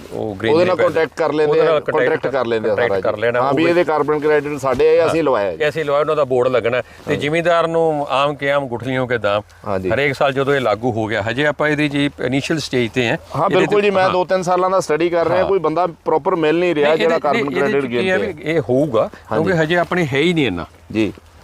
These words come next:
Speaker 2: ਕਿਉਂਕਿ ਅਸੀਂ ਸੋਲਰ ਦੇ ਕਈ ਪਲਾਂਟ ਹੁਣ ਮੈਗਾਵਾਟਸ ਦੇ ਵਿੱਚ ਅਸੀਂ ਕਿੰਨੇ ਲਾ ਚੁੱਕੇ ਹਾਂ,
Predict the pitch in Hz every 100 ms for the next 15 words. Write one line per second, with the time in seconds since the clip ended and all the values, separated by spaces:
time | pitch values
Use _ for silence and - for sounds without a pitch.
0 | - - - - 165 202 190 196 185 156
1 | 160 170 180 190 - 175 196 180 160 156
2 | 160 160 143 143 151 156 139 151 156 147
3 | 151 143 151 143 143 143 131 113 113 131
4 | 123